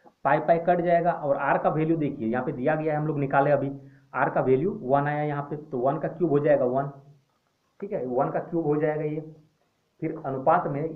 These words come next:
ये आर का वैल्यू देखिए थ्री है तो थ्री का क्यूब हो जाएगा, तो वन का क्यूब वन हो जाएगा और थ्री का क्यूब नाइन हो जाएगा। तो ये हम लोग का आंसर हो जाएगा, ठीक है।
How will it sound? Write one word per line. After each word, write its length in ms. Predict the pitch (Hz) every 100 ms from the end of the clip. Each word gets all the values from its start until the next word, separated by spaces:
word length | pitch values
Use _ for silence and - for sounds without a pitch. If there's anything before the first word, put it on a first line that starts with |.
| - 139
ये 140 | 156
आर 220 | 147 135
का 140 | 123 127
वैल्यू 240 | 127 151
देखिए 220 | 151 165 160
थ्री 240 | 147 135
है 120 | 107
तो 100 | 104 110
थ्री 240 | - 147
का 120 | 151
क्यूब 360 | - - 131 110
हो 80 | 101
जाएगा, 300 | 104 95 98
तो 320 | - _ 135
वन 180 | 175 156
का 100 | 165
क्यूब 220 | 170 123
वन 180 | 123 156
हो 140 | 160
जाएगा 340 | 165 180 160 120 - - _
और 120 | 120 -
थ्री 140 | 151
का 100 | 147
क्यूब 240 | 151 185 160
नाइन 280 | 117 117 107
हो 100 | 98
जाएगा। 280 | 98 95 92
तो 160 | -
ये 120 | 147
हम 140 | 185 190
लोग 140 | 196
का 80 | 185
आंसर 300 | 139 135 123
हो 80 | 101
जाएगा, 260 | 101 104
ठीक 180 | 113 202
है। 100 | 214